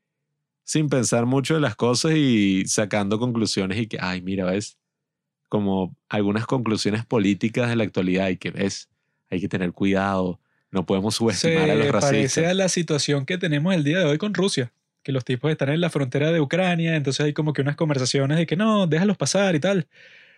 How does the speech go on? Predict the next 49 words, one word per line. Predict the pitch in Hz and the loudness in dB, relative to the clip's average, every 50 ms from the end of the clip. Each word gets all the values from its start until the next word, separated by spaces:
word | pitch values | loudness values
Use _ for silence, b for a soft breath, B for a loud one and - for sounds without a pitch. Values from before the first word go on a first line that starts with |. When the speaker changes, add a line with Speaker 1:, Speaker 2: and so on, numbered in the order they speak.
| B B B | B B B
Speaker 2:
Unas | - 151 160 175 | -4 -2 -2 0
cuestiones | - 196 156 - 147 147 165 185 | 0 0 0 2 2 2 2 2
así, | 156 - 151 151 | 2 2 2 2
pues | 151 175 180 | 2 2 2
los | 170 135 | 2 2
tipos | - 139 160 156 | 0 0 0 0
se | - 143 | -2 0
quieren | - 147 147 151 160 165 - - | 0 2 2 2 0 -2 -4 -4
apropiar | - 165 143 156 147 135 - 143 143 139 143 151 | -4 -2 0 0 0 0 2 2 2 4 2 2
de | 156 151 | 0 0
todo | 165 165 160 | 0 0 0
el | 156 156 | 0 0
territorio | - 170 151 143 135 147 139 139 156 147 | 0 0 0 0 0 2 2 2 0 0
que | 156 156 - - | -2 -4 -2 -2
antes | 147 131 131 - 147 143 | -4 -4 -2 -2 -2 0
era | 156 147 151 | 0 2 2
de | 160 160 | 2 2
la | 151 143 139 - | 2 0 0 0
Unión | 139 131 131 131 | -2 -2 0 -2
Soviética, | 127 - 156 147 156 160 156 - 190 - 180 - | 0 0 2 2 2 2 0 -2 -2 -2 -2 0
Putin | - 175 - 135 131 131 135 | 0 -2 -2 0 -2 0 0
lo | 147 139 | -2 -2
quiere | - 156 160 160 | 0 0 0 0
de | 143 143 | 2 2
vuelta. | 131 143 156 165 165 160 208 - _ _ _ _ _ _ - | 2 2 2 2 0 -2 -6 -8 _ _ _ _ _ _ -6
Speaker 1:
Biden | 123 120 113 117 120 120 131 131 | -2 2 2 4 4 2 2 0
se | - - | 0 0
parece | 143 131 117 117 - - | 0 0 0 0 0 -2
a | 135 - 156 | -2 -2 0
Speaker 2:
Al-, | 123 139 139 | 0 2 2
Speaker 1:
Chamberlain. | 143 - 104 101 107 - | 2 2 0 0 -2 -2
Speaker 2:
algunas | - 147 143 135 139 135 139 - | -2 -2 0 0 0 0 0 0
personas | 175 147 - 147 135 151 151 | 0 -2 0 0 0 0 0
se | - 185 180 | 0 0 0
lo | 165 143 135 | 0 0 0
quiere | - - 139 143 160 | -2 -2 0 0 2
dar. | 170 190 202 | 2 0 0
Bueno, | 208 214 185 156 | 0 0 0 2
Biden | 143 143 147 165 196 214 | 2 2 2 0 -2 -2
capaz | - - 196 156 147 135 | -2 -4 0 0 2 2
se | - | 2
Speaker 1:
<laughs> | |
Speaker 2:
lanza | - 196 190 180 - 208 196 - | 0 0 0 0 0 0 0 0
una | 180 180 185 | 0 0 0
así | 170 - 202 | 0 0 0
de | 185 | 0
Chamberlain, | - - 180 180 190 196 202 214 240 247 | 2 0 0 0 0 -2 -2 -2 -4 -4
Speaker 1:
<laughs> | - 120 - - - 147 139 - - _ _ _ _ _ _ _ _ _ _ | -4 -4 -4 0 0 0 -2 -2 -8 _ _ _ _ _ _ _ _ _ _
Speaker 2:
pero | - 180 185 185 180 175 175 175 175 170 165 160 160 | -2 0 2 2 2 4 4 4 4 4 2 2 0